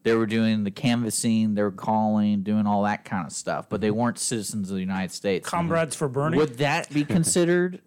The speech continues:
Speaker 2: That's illegal.
Speaker 1: That's illegal. So why would that be illegal? And what I'm doing over here, raising
Speaker 3: Because
Speaker 1: money
Speaker 3: that
Speaker 1: and
Speaker 3: applies quid pro quo.
Speaker 1: How does that apply quid pro quo?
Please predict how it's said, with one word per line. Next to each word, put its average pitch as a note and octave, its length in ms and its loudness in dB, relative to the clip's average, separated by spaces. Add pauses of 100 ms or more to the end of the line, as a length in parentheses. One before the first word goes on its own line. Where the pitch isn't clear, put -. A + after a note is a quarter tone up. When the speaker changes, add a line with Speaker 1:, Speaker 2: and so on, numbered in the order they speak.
Speaker 2:
That's G#2+ 160 -2
illegal. F#2+ 420 0 (160)
Speaker 1:
That's D3+ 300 0
illegal. B2+ 500 0 (640)
So - 180 0
why D#3+ 300 2
would E3+ 160 2
that D3 220 0
be A#2 140 2
illegal? F#2+ 520 0
And G2+ 160 -2
what G#2 120 2
I'm A#2+ 260 2
doing G2+ 260 0
over G2 160 0
here, G2+ 400 0
raising G2 340 0
Speaker 3:
Because G2+ 120 2
Speaker 1:
money - 60 2
Speaker 3:
that - 100 2
Speaker 1:
and - 80 0
Speaker 3:
applies F3 180 0
quid - 200 -4
pro C3+ 140 -2
quo. A#2 380 -6 (1160)
Speaker 1:
How C#3 120 0
does C#3 100 2
that C3+ 120 2
apply A2 480 0
quid G#2 200 -6
pro F#2 220 -2
quo? - 340 -6